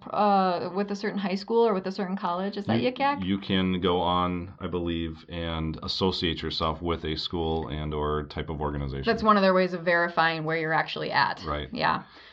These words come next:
Speaker 1: So Yik Yak, um, users must be at least seventeen. And what happens is when we say anonymous, um, they can say, they can make comments, they can post photos, whatever they wanna post. And then what happens is that,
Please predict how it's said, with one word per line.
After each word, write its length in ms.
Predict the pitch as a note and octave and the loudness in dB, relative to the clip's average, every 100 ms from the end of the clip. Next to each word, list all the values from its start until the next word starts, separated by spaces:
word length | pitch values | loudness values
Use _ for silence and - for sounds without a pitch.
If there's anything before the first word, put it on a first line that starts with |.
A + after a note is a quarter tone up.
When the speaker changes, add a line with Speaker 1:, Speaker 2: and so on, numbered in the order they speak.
| - | -16
Speaker 1:
So 140 | - D4 | 0 4
Yik 280 | D4 F#4+ F#4+ | 4 4 4
Yak, 320 | D#4 C4+ - | 6 6 8
um, 420 | B3+ B3 B3 A#3 A3 | 8 8 8 6 4
users 380 | C4+ F#4+ F4+ | 2 2 2
must 320 | A3+ A3 B3 C4 | 6 4 4 4
be 100 | A#3+ | 4
at 80 | G#3+ | 4
least 280 | A3 A3 - | -2 -2 4
seventeen. 880 | G#3 A#3 A3+ - G3+ G3+ C4 F#4+ - - _ - | 4 4 0 0 2 4 2 0 -6 -20 _ 4
And 520 | A#3+ A#3 A#3 A#3 A#3 A3 | 8 10 10 8 6 4
what 140 | B3 C#4 | 4 4
happens 420 | E4+ G4+ F#4+ B3 | 4 4 4 6
is 220 | A3+ G#3+ | 4 4
when 120 | A3+ | 2
we 80 | A#3 | 2
say 180 | A#3 D#4+ | 4 4
anonymous, 720 | D4 F#3+ F3 F3 A3+ F#3+ - | 4 6 4 2 0 0 0
um, 260 | - G3 F#3+ | 2 4 4
they 120 | G3+ | 4
can 180 | G3+ A3 | 2 -2
say, 420 | G#3+ B3+ B3 A#3+ | 2 6 8 8
they 140 | G#3+ G#3+ | 6 2
can 160 | A3 | 0
make 160 | A3+ A3+ | 0 -2
comments, 500 | - D4+ D#4+ D#4 C#4+ | -2 2 4 4 2
they 120 | A3+ | 0
can 180 | G#3+ G#3+ | 0 0
post 300 | A3+ G#3+ - | 2 0 0
photos, 580 | - C4 C4+ B3+ B3 A#3+ | 8 8 10 8 6 2
whatever 300 | B3+ D#4 E4+ | 0 0 0
they 120 | D#4 | 2
wanna 200 | C4 A3+ | 2 2
post. 420 | A#3 A3 G3+ - - - - | 4 4 4 0 -18 -20 -6
And 480 | - A#3+ A#3 A#3 A3+ | 4 8 8 8 4
then 300 | G#3+ A#3+ A#3+ | 4 6 8
what 180 | A#3+ A#3 | 6 6
happens 540 | - D#4+ - C4 A#3+ - | 6 4 6 4 4 4
is 280 | G#3 G3+ G3+ | 4 4 2
that, 640 | F#3+ G3+ G#3+ C4+ C#4+ - | 0 4 6 6 4 -2